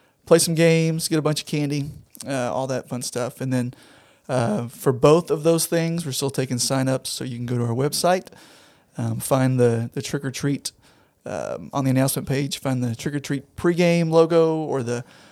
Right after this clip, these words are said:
the trunk or treat spot there. There's sign-ups to be involved in both of those. So it's gonna be a fun afternoon and evening.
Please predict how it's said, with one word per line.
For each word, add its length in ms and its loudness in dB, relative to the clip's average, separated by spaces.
the 100 -12
trunk 300 -4
or 60 -6
treat 440 -6
spot 340 -6
there. 200 -2
There's 180 -6
sign-ups 640 -4
to 240 -6
be 120 -2
involved 360 -2
in 80 -4
both 220 -4
of 60 -14
those. 360 -10
So 280 -14
it's 100 -14
gonna 160 -4
be 120 0
a 60 4
fun 520 2
afternoon 560 -4
and 100 -6
evening. 300 -10